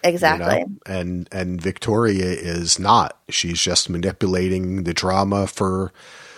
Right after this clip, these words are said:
Speaker 2: whatever, to just kinda stay on the show, keep her face
Speaker 1: Right.
Speaker 2: out there.
Speaker 1: Right.
Speaker 2: Um, then we moved on to, like, the chintziest two-on-one in recorded history,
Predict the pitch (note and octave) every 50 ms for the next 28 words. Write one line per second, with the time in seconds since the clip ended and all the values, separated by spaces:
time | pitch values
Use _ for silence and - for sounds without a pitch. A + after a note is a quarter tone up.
0 | - - - - G2 A2 A#2+ A#2+ B2 B2+ A#2 E2 C#2+ - - - - - C3+ B2+
1 | - - - D3 C#3+ B2+ A2 - _ _ _ _ - - - - - B2+ A#2+ C3+
2 | C#3 B2+ C3+ C#3 C3+ C3+ - - D#3+ E3 F#3 F3 E2 C#2 - - - - A2 -
3 | - C3+ - - - C#3+ D#3+ D#3 D3 - G2+ E2+ E2 E2+ - - E2 D#2 D#2 F2
4 | F#2 - _ - - - - - F#3 F3 E3 E3 E3 G2+ G2+ G2+ G2+ G2+ G2+ G2
5 | G#2 - - _ _ - B2 D3+ F#3 G#3+ A3+ G#3+ G3+ G3+ G3+ G3 D3+ - - D3+
6 | D3 D3 D3 C#3+ C#3 C3 - - - D3 C3+ C3 B2+ A#2+ A#2+ A#2 A#2 G#2+ - _
7 | _ _ - - _ _ _ _ - A#2 B2 B2 B2 - - A#2+ A2 - - -
8 | - E3+ F3+ E3+ - G3+ G3 F#3+ F#3 E3 - - - - - - D#3+ D3 C#3+ C#3
9 | C3+ C3+ B2+ A#2+ A2 A#2 A#2+ A#2+ A#2 A#2 G2 G2+ G#2 G#2+ G#2+ G#2 F#2+ - - -
10 | B2+ B2 A2+ G#2 - - B2 B2+ A2 - - - F#2 D#2+ D2 C#2+ D2 D#2 -